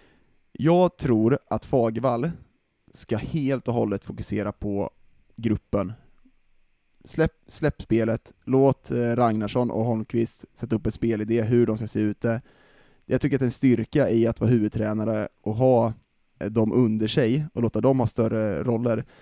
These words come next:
Om man kollar på Fagervall historiskt sett,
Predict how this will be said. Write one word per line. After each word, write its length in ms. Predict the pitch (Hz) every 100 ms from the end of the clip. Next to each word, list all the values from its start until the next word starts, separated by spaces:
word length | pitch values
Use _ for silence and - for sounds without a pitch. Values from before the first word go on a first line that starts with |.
| _
Om 160 | _ 123
man 120 | 127
kollar 220 | 143 147
på 100 | 165
Fagervall 580 | - 156 117 113 110 113 135 -
historiskt 500 | 120 - 131 165 -
sett, 300 | 98 -